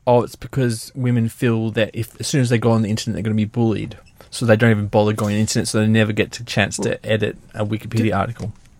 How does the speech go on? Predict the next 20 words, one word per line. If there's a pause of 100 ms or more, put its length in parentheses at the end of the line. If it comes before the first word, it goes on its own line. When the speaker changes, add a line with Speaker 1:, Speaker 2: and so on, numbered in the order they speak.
Speaker 2:
Do,
does
one,
do
you
have
to
announce
your
gender
to
edit
a
Speaker 1:
I
don't.
Speaker 2:
wiki
Speaker 1:
Well,
Speaker 2:
article,
Speaker 1:
I
Speaker 2:
or?